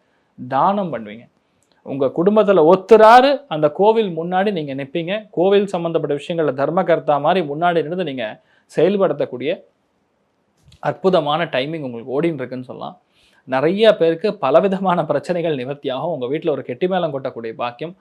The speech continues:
உங்க வீட்டுல அருமையான ஒரு கல்யாணம் நடக்கும், அருமையான குழந்தை பிராப்தம் ஏற்படும். மேல் படிப்புக்காக, அதாவது ஃபர்ஸ்ட் லெவல் டிகிரி முடிச்சுட்டு ஒரு மேல் மாஸ்டர் டிகிரி,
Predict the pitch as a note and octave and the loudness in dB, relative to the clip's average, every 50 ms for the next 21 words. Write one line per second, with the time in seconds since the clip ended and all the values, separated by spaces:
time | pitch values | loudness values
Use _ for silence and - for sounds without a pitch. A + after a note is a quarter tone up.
0 | _ _ _ _ _ - B2+ B2 C3 C#3 C#3+ D#3 C3 B2 B2+ C3 C#3 D#3 F3+ F#3 | _ _ _ _ _ -12 -8 -6 -6 -4 -2 0 0 -2 -2 -2 0 2 2 2
1 | D3+ C3 - - B2+ C3+ E3 F#3+ G3 F#3+ E3 C#3+ C#3 C3 - E3+ D#3+ C#3+ B2+ B2+ | 0 -2 -2 -4 0 2 4 4 4 4 2 0 -2 -2 -2 -2 0 -2 -2 -2
2 | C#3+ E3+ F3+ E3 - C#3 D3 F3+ G3+ G#3 G#3 G3+ F#3+ E3+ C#3+ C3 - C#3 B2+ A2+ | -2 -2 -2 -2 -2 -2 -2 -2 0 0 0 0 0 -4 -6 -6 -6 -10 -12 -12
3 | A2 A2 - B2 C#3 F3+ _ _ _ _ _ _ - C#3+ F3+ G3+ A#3+ C#4 C4 - | -12 -12 -12 -14 -14 -14 _ _ _ _ _ _ -4 2 4 6 6 6 4 2
4 | A3+ G#3+ G#3+ G3+ - F3 E3 E3+ E3+ E3+ G3 F#3 - C#3 D3+ E3 F#3+ G3 - E3 | 0 0 0 -2 -2 -2 2 2 2 2 2 -2 0 2 2 2 2 2 0 -2
5 | D#3+ - - F#3+ D#3 D3 D#3 F#3 F#3+ F3+ D#3 D#3+ D#3+ F3 F#3+ F#3 D#3 D3 C#3+ - | -4 -4 -2 -2 2 2 4 4 4 4 2 0 0 0 -2 -2 -2 -4 -8 -8
6 | - E3 F#3+ C4+ C#4 _ _ _ _ _ - F#3 F#3+ G3 G#3 A3 G#3+ F#3 F3+ G3+ | -8 -8 -8 -8 -8 _ _ _ _ _ -4 -2 0 2 2 2 2 4 4 4
7 | A3+ A3+ - - G#3+ F#3+ E3+ D#3 D3 D3 C#3+ C#3 | 4 4 2 -2 -2 -2 -2 -2 -2 -4 -6 -6